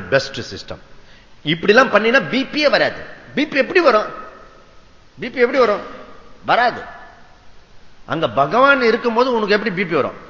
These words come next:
நீ வந்து பகவானை மீறி, அது பகவானுக்கு என்ன தெரியுமோ தெரியாதோ இல்லையா, நம்ம குடும்பத்து கஷ்டம், நம்மளுடைய சிக்கல்லாம் அவருக்கு புரியுமோ, புரியும், எப்படி புரிஞ்சுப்பாரோ,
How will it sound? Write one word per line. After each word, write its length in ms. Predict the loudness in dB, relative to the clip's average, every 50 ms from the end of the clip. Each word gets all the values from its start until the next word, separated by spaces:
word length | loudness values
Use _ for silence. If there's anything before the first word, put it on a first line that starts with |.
| -20 -20 -20 -20 -20 -20 -12
நீ 400 | -4 -2 0 2 2 2 2 0
வந்து 560 | 0 -2 -2 -2 0 2 4 6 6 4 4 4
பகவானை 480 | 4 4 6 6 6 8 8 6 6 2
மீறி, 760 | 0 2 2 4 4 4 2 2 2 0 0 -2 -8 -12 -18 -20 -14 -8
அது 120 | -6 -6 -4 -2
பகவானுக்கு 380 | -2 0 0 0 0 0 0 -4
என்ன 180 | -4 -4 -4
தெரியுமோ 340 | -4 -4 -6 -6 -4 -4 -6
தெரியாதோ 600 | -4 -4 -4 0 2 2 2 2 2 0 0 0 -2 -12 -16 -18 -18 -20 -20 -14 -4
இல்லையா, 220 | 2 4 4 4 2 -2 -12 -16 -16 -16 -18 -14 -6
நம்ம 200 | -4 -2 -2 -2
குடும்பத்து 420 | -2 -2 -4 -6 -4 -4 -6 -4 -2
கஷ்டம், 360 | -4 -4 -2 -2 -2 -2 -2
நம்மளுடைய 320 | -2 0 0 0 0 0
சிக்கல்லாம் 440 | -4 -6 -8 -4 -2 0 2 2 2
அவருக்கு 380 | 2 2 -2 -2 -4 -6 -6 -6
புரியுமோ, 220 | -6 -4 -6 -6
புரியும், 280 | -8 -8 -10 -8 -6 -6
எப்படி 320 | -8 -8 -6 -8 -8 -8 -8
புரிஞ்சுப்பாரோ, 580 | -8 -8 -8 -8 -4 -2 0 0 2 2 0